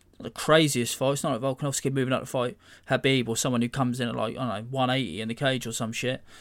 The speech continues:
So I wouldn't be too adverse to that either. Any of those things would be hap-, uh, make me happy. But at the end of the day, get to see Volkanovski fight in March, hopefully, and whoever that's against, I'll be, I'll be relatively happy with that.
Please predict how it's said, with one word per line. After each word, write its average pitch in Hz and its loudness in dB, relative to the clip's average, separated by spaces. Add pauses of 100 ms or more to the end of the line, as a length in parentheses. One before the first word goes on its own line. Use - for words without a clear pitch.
(640)
So - 0
I - 6
wouldn't 165 0
be 139 4
too 143 2 (520)
adverse 143 0
to 151 -4
that 147 6
either. 160 4 (640)
Any 165 2
of 151 4
those 135 2
things 127 -2
would 127 -6
be 113 -2
hap-, 135 -2
uh, 135 0
make 143 -2
me 139 0
happy. 156 0 (840)
But 127 -4
at - 2
the 143 2
end 143 0
of 135 0
the 135 2
day, 147 2 (360)
get - -2
to - 0
see 143 0
Volkanovski 147 0
fight 147 2
in 120 -2
March, 147 0
hopefully, 143 0
and 127 -4
whoever 143 0
that's 123 2
against, 143 -2
I'll 131 0
be, 120 -4
I'll 117 -2
be 139 -4
relatively 135 -2
happy 127 0
with 123 -2
that. 131 2